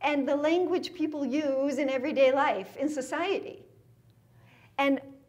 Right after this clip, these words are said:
the church, the language used in everyday life in society at the moment is really undermining. I mean, we could give all kinds of examples, couldn't we?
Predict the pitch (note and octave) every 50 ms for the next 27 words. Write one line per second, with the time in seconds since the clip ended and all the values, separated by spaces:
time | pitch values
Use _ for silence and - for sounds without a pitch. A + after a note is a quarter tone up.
0 | - - _ _ - B3+ C4+ C#4 - - A4+ G4 E4+ D#4+ - B3 C#4 C#4 C4 C4
1 | C#4 E4 A4 A4+ F4+ G#4 C4+ A#3+ D4 D#4 D4+ C4+ D4 C4+ C#4+ C#4 D4+ C#4 C#4 C4+
2 | C4+ C4+ C4+ - D4 C#4 C#4 C4+ B3+ A#3 - D4 D4 D4 D4 C#4 B3+ C4 - -
3 | B3+ B3+ - B3+ B3+ C4 D#4+ F4+ F4+ D4 B3+ B3 B3+ B3+ - - - - - -
4 | - - - C4 B3+ A#3+ - A#3+ A#3+ D4 E4 D#4+ D#4+ C#4 - - - - - -
5 | F#4+ G4+ G#4+ G4+ F4+ D#4 E4 D4 C4+ B3+ A#3+ A3+ A3 A3 A3 A3 A3+ B3+ D4 E4
6 | F#4 F#4+ - - - - - - - _ - A3+ A3+ A#3 C4+ - A3+ F#3+ A3+ A3
7 | - - G3+ G3+ A#3+ - - E4+ E4 E4+ D#4+ D4 D#4 C4+ C4 C#4+ C4+ C4+ C#4+ C#4+
8 | - - - - - E4 D#4 G#3 B3+ G#3+ - G3+ G3 F#3+ F#3 F3+ F#3+